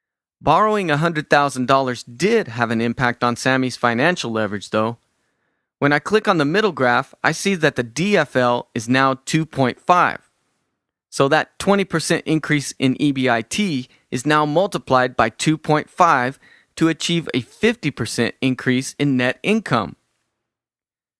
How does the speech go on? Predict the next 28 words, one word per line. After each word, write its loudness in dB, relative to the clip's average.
Combined 2
leverage 2
increased 0
as 0
well. 0
D 0
O 2
L 2
of -6
two 0
times 2
a 0
D 0
F -2
L 4
of -8
two 0
point 0
five 2
results 0
in 2
a 0
degree 0
of -2
combined 0
leverage 0
of -2
five. 0